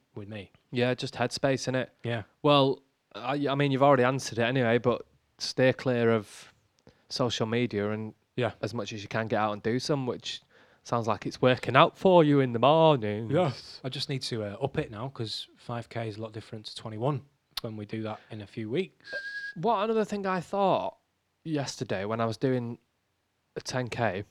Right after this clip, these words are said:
Speaker 1: Hmm.
Speaker 2: it feels, six miles feels longer than a ten K.
Speaker 1: Right.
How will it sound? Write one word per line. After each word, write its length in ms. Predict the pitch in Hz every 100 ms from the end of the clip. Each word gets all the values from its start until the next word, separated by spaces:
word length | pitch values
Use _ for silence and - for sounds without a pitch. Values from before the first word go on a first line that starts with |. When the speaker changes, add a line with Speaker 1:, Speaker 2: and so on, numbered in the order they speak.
| -
Speaker 1:
Hmm. 140 | 113 95 _ _ _ _ _ _ _ _ _ _
Speaker 2:
it 160 | 156 151
feels, 580 | - 185 196 180 147 - _ _ _ _ _ _ _
six 400 | - - 190 -
miles 560 | 147 160 151 101 104 -
feels 320 | - 123 113
longer 340 | 113 117 120 117
than 120 | 110
a 80 | 107
ten 240 | 123 110
K. 300 | 104 113 107 - _ _ _ _ _ _ _ _ _ _ _
Speaker 1:
Right. 240 | 107 107